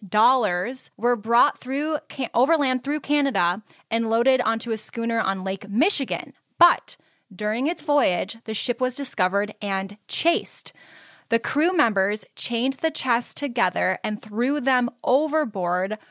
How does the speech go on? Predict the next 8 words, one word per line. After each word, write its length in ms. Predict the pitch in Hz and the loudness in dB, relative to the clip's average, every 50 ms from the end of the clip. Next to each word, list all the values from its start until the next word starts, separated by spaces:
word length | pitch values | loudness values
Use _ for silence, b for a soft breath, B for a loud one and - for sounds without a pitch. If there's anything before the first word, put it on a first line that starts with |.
| b b | b b
rather 460 | 196 185 208 220 220 240 247 269 254 | -6 0 2 4 4 4 4 2 0
than 180 | 226 247 240 214 | 0 -2 -4 -4
risk 240 | 185 208 214 - - | -6 -6 -8 -6 -6
the 80 | 240 220 | -6 -6
chance 360 | - - 220 196 196 185 - | -6 -6 -6 -6 -6 -6 -4
of 240 | - 202 202 175 - | -4 -4 -4 -4 -4
being 320 | 190 180 180 180 180 185 - _ - | -6 -4 -4 -4 -6 -6 -10 _ -8
caught. 560 | - - 370 359 - - - - - - - | 2 4 4 4 4 2 -2 -10 -16 -16 -16